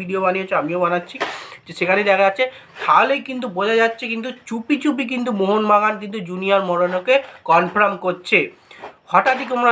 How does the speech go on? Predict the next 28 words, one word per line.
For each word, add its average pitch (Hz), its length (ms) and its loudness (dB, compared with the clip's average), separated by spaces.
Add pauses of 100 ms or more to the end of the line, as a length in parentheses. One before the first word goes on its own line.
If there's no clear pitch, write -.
(160)
দেখতে 190 240 -2
পাবে 208 240 4 (120)
কিন্তু 208 180 -8 (120)
জুনিয়র 196 360 -2
মরেনো 196 220 0 (100)
মোহনবাগানের 185 580 -2
সঙ্গে 196 160 -8 (100)
যোগ 180 120 0 (100)
হয়ে 160 180 -4
গেছে 185 200 -2 (380)
এবং 156 180 -2 (380)
জানতে 170 340 4
পারবে 185 240 2 (200)
মোহনবাগানে 170 480 -4 (100)
কলকাতায় 175 460 0
পা 170 80 6 (100)
রেখেছে 175 220 -6 (100)
জুনিয়র 156 320 -4
মরেনো। 127 260 -10 (400)
পুরোপুরি 220 380 -2 (120)
অফিসিয়ালিভাবে 220 760 -2 (100)
যেটা 202 180 -4 (120)
করছে 208 260 -4 (140)
সব 202 120 -4 (160)
টিম, 214 160 0 (520)
সে 180 120 0 (220)
হিসেবে 220 260 2 (100)
কিন্তু 214 180 -6